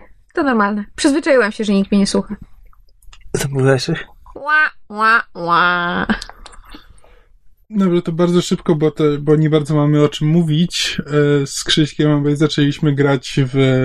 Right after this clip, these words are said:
Speaker 3: jak to Krzysiek nazywa, filary z Eternitu.
Speaker 2: Pilary, pilary. Mamy
Speaker 3: Pilary?
Speaker 2: takie słowo po polsku przecież.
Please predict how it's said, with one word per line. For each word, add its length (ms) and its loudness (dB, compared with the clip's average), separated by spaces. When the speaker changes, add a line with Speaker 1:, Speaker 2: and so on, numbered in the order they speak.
Speaker 3:
jak 200 0
to 120 -2
Krzysiek 300 -2
nazywa, 340 2
filary 520 0
z 120 2
Eternitu. 640 2
Speaker 2:
Pilary, 340 0
pilary. 400 0
Mamy 140 -2
Speaker 3:
Pilary? 180 2
Speaker 2:
takie 100 2
słowo 240 -2
po 60 -14
polsku 280 -2
przecież. 340 -2